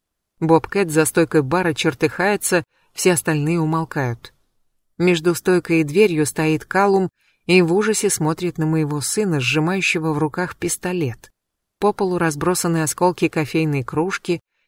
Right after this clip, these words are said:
Мой ребенок начинает всхлипывать громко и противно.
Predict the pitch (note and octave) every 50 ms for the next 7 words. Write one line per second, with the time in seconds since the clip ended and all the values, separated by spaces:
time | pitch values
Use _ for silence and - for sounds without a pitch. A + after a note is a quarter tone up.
0 | _ _ _ F3+ F#3+ F#3+ F3+ F3 E3+ E3 F3+ G3 F#3+ F3+ - - D#3+ D#3 - E3
1 | D#3+ D#3+ D3+ C#3+ B2 - - - - D#3+ F#3 G3+ - G3 F3 F3 E3 - - D3+
2 | C#3+ C3 C#3+ D3+ E3 F#3 F#3+ F3 - F#3 F3 E3 C#3+ - _ G3 G3 - F#3 F3
3 | D#3+ - - D3+ C3+ A#2+ B2 A#2+ A2